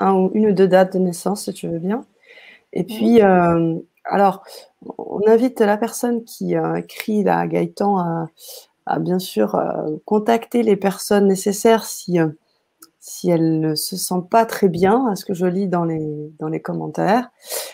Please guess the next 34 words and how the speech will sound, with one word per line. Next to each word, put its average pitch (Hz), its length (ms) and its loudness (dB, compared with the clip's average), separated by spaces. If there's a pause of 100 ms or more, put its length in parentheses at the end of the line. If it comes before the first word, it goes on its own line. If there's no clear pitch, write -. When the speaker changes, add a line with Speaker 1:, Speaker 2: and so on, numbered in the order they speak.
(200)
Speaker 1:
Euh, 175 440 6
en 170 100 2
tous 220 120 -2
les 208 120 6
cas, 208 140 6
elle 180 60 6
avait 175 200 6
mis 226 160 6
une 190 180 4
date 190 260 2
de 170 140 -2
naissance 208 640 -4
qui, - 160 -12
de 170 100 -6
mémoire, 185 400 0
était 190 220 -2
le 165 300 -4
onze 190 440 -2
avril, 185 760 -2 (640)
euh, 165 360 -2
quatre-vingt-huit. 185 960 0
Je 165 100 -6
regarde 180 600 0
ça, 190 440 -2
il 196 60 -4
s'appelle - 440 -6
Gaëtan. 170 640 0 (1120)
Euh, - 440 0
c'est 190 180 2
ça, - 280 -2
voilà. - 280 0
Onze 220 260 6
avril, 208 440 6
euh, 160 200 4